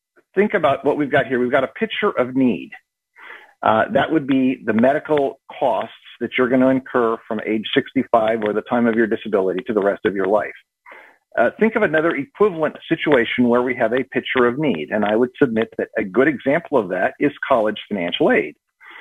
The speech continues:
Now, when a student gets financial aid at a college, they don't only get aid for their tuition, they get aid for their books and their room and board and their living expenses.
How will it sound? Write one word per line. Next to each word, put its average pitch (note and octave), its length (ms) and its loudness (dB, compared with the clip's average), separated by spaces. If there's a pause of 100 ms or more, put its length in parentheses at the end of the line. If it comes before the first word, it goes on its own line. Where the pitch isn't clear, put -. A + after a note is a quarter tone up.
(460)
Now, B2+ 300 4
when D3+ 300 0 (360)
a C#3 100 0
student A3+ 300 2
gets F3 140 4 (140)
financial C#3 380 0
aid B2 80 2
at A#2+ 80 0
a A2+ 40 -6
college, B2 440 0 (220)
they D#3 160 2
don't B3 260 0
only F3+ 220 -2
get D3 240 -4
aid B2+ 280 0
for B2+ 80 -4
their A2 240 0
tuition, D3+ 600 -4 (800)
they B2+ 120 6
get B2 160 2
aid B2 300 2
for - 60 -8
their A#2+ 140 2
books A2+ 380 -2 (120)
and G#2+ 80 -4
their F2 100 -4
room A#2 240 2
and C3+ 140 4
board A#2 480 2 (400)
and B2 100 2
their B2+ 100 4
living A#2+ 300 0
expenses. F#2 640 -8